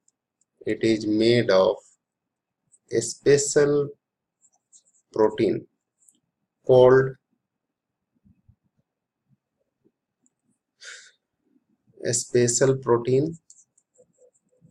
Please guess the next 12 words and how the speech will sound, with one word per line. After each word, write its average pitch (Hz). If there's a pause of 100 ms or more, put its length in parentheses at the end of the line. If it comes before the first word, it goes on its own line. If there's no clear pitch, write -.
(1080)
protein, 110 (840)
right? 131 (680)
Called 117 (300)
contractile 131
protein. - (320)
This 123
special 120
protein 117
is 107
called 98 (720)
contractile 117
protein. 98